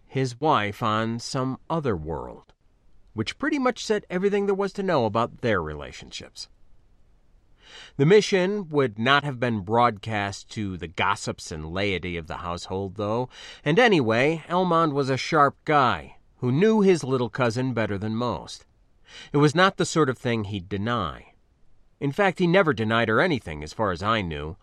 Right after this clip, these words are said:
possibly because, as the years now creeped on and away from her time in the Choral Prime star system, she wanted fewer and fewer things out of life.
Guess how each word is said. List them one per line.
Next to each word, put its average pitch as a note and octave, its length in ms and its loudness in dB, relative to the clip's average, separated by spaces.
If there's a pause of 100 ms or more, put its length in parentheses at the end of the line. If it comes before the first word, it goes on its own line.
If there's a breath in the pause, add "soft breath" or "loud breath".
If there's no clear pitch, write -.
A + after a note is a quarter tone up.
(320 soft breath)
possibly G3 580 2
because, C#3 920 0
as G#2 200 -10
the G2 120 -6
years A#2 400 -2
now A#2+ 220 0
creeped - 400 -8
on B2+ 500 -2
and C3 160 -4
away A2 400 0
from G2 240 -8
her G2+ 140 -6
time F#2 400 -4
in G2 100 -4
the F2+ 60 -6
Choral G2+ 420 -4
Prime G2 420 -2
star C3 360 0
system, C3+ 560 -4 (520)
she - 160 -6
wanted B2 300 0
fewer B2 640 0 (260 loud breath)
and A#2+ 200 -8
fewer G#2 320 -2
things D#2 420 -6
out D#2+ 100 -8
of E2 140 -12
life. - 440 -10